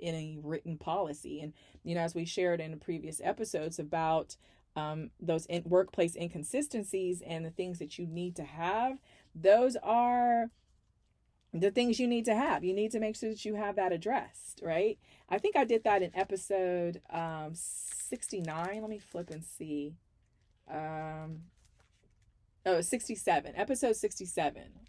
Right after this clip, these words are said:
You know, talked about those workplace inconsistencies. The, the policies and, and something like this specifically should be addressed in writing. Needs to be shared broadly and frequently throughout the year,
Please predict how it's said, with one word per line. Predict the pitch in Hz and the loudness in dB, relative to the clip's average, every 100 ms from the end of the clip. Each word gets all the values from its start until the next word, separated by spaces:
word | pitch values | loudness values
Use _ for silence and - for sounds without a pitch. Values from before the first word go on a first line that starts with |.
| - - | -20 -6
You | 175 | -2
know, | 170 | -2
talked | 175 175 | -2 -4
about | 175 185 | -2 -2
those | 180 | 0
workplace | 180 175 - 175 | 0 -2 0 -4
inconsistencies. | 175 170 170 170 175 165 - - - - - - | -4 -8 -4 -4 -4 -8 -12 -12 -14 -18 -20 -16
The, | - 220 220 | 4 6 6
the | 233 | 2
policies | - 269 320 320 - 247 240 226 | 4 6 6 4 0 -4 -6 -6
and, | - 208 208 | -2 -2 -2
and | 196 | -2
something | 220 214 233 226 | 0 0 0 0
like | 196 190 | -2 0
this | 202 208 | -2 0
specifically | - 190 196 196 190 175 175 | -6 -2 -2 -2 -4 -4 -4
should | - 190 | 4 4
be | 180 180 | 6 0
addressed | - 165 165 147 - - - - _ _ _ | 0 -2 -2 -4 -4 -10 -12 -20 _ _ _
in | 208 214 | 2 4
writing. | 180 - - - _ _ - | 2 0 -6 -18 _ _ 0
Needs | 190 202 | 2 2
to | 214 | 0
be | 208 | 0
shared | - 208 202 | 2 4 6
broadly | 180 185 170 170 170 | 6 4 4 0 -4
and | 180 185 | -4 -4
frequently | 175 185 185 170 147 147 | 0 2 2 -2 -6 -8
throughout | 151 190 190 185 185 - | -4 0 2 4 2 2
the | 175 | -2
year, | 175 170 139 - | -2 -2 -2 -4